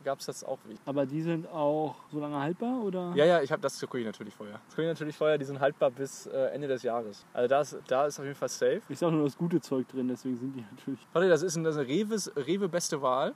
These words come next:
Speaker 1: Es gibt auch andere Discounter, die toll sind, aber Rewe ist, äh, teuer und toll. Aber Rewe, Rewe beste Wahl, Vollkorn-Wraps.
Speaker 2: Okay,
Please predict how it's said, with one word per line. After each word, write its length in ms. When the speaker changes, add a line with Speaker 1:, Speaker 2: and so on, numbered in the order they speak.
Speaker 1:
Es 100
gibt 160
auch 80
andere 180
Discounter, 440
die 340
toll 160
sind, 240
aber 220
Rewe 220
ist, 260
äh, 400
teuer 320
und 120
toll. 260
Aber 140
Rewe, 260
Rewe 160
beste 320
Wahl, 300
Vollkorn-Wraps. 1160
Speaker 2:
Okay, 320